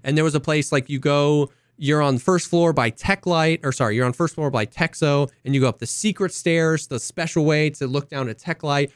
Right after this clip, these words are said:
You go up the stairs, down the hallway, and then in that corner, I was like, my F P S said, like, a hundred, hundred forty, but it was, like, a slideshow.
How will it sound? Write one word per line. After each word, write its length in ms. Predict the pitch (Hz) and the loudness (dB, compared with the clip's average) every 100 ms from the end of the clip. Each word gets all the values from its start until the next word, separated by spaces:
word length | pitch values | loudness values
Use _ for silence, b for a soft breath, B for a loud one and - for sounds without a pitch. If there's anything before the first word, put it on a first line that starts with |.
| b | b
You 80 | 117 | -4
go 80 | 143 | 0
up 120 | 156 | 0
the 80 | 160 | -2
stairs, 320 | - 156 139 | -2 0 0
down 200 | - 139 | 0 0
the 80 | 147 | 2
hallway, 340 | 139 143 135 | 2 2 2
and 120 | 127 120 | 2 0
then 100 | 117 | 0
in 200 | 175 190 | -2 0
that 200 | 170 156 | 0 -2
corner, 440 | - 180 151 104 - b b _ | -4 0 0 0 -4 b b _
I 120 | 151 | 0
was 200 | 165 156 | 0 2
like, 320 | 147 120 113 _ _ - | 2 2 0 _ _ -4
my 220 | 165 170 | -2 0
F 180 | 226 262 | -2 -4
P 140 | 165 254 | 0 2
S 180 | 302 | 2
said, 360 | - - - 160 | -2 -6 -2 2
like, 240 | 156 139 - | 2 0 -2
a 80 | |
hundred, 380 | 127 220 240 95 | 0 0 0 -2
hundred 340 | 120 170 170 139 | 0 2 0 0
forty, 440 | 208 208 110 - _ _ _ _ | 0 0 -2 -8 _ _ _ _
but 100 | 175 | -2
it 60 | 175 | 0
was, 160 | 165 | 2
like, 280 | 160 139 - _ _ _ _ 175 | 2 2 0 _ _ _ _ -4
a 100 | 180 | -4
slideshow. 1300 | - - 165 160 170 190 220 240 202 - 123 104 | -4 -2 2 4 4 4 2 0 -4 -2 0 0